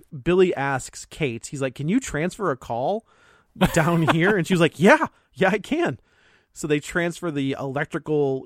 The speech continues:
gremlin, uh, downstairs, and they electrocute all of them. They,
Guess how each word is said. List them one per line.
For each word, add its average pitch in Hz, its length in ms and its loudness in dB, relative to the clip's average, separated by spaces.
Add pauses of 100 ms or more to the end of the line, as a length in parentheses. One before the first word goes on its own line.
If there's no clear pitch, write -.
(120)
gremlin, 131 680 -6
uh, 113 520 -12 (120)
downstairs, 127 600 -6
and 139 120 -8
they 147 60 -2
electrocute 147 640 -6
all 127 220 -6
of 101 120 -14
them. 78 280 -18 (100)
They, 127 420 -8